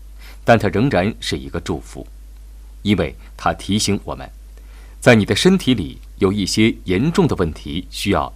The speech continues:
引起注意。当你思想这第一福的时候，请你想一想这一点。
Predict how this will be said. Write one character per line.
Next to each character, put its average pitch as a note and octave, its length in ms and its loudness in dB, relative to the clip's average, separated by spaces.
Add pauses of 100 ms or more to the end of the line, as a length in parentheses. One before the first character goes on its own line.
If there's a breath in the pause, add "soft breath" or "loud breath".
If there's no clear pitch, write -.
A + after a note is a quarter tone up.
引 A2 180 2
起 - 220 -8
注 G2 200 -2
意。 C2+ 180 -16 (1120 soft breath)
当 F3 160 6
你 B2 80 6
思 G#3+ 220 4
想 D#2+ 240 0
这 A2 120 2
第 C3+ 260 2
一 G3 140 0
福 - 200 -4
的 E2 100 -4
时 - 180 -8
候， C2+ 320 -8 (180 soft breath)
请 G#2 180 0
你 A#2+ 80 0
想 - 300 -6
一 G#2+ 100 -6
想 C2+ 300 -8
这 F#2+ 120 -2
一 C#2+ 120 -6
点。 C2 240 -12